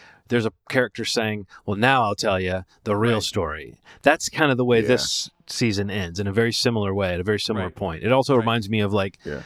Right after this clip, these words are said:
Speaker 1: Making a, is it Making a Murderer? Is that the Netflix show that's had a couple seasons?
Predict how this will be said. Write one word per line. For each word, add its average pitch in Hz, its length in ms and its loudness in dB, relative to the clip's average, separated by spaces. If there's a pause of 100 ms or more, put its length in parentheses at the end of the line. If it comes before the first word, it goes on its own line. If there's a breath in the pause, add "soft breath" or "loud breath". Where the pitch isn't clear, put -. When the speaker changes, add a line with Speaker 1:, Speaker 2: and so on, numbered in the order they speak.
(220 loud breath)
Speaker 1:
Making 117 340 0
a, 104 240 -4
is 101 80 -8
it 87 40 -12
Making 135 340 -2
a 135 40 0
Murderer? 151 520 0
Is 117 140 -4
that 135 200 0
the 143 260 -2 (300)
Netflix 139 340 -6
show 143 220 -4
that's 135 160 -6
had 143 120 -4
a 139 40 -10
couple 139 260 -8
seasons? 139 420 -10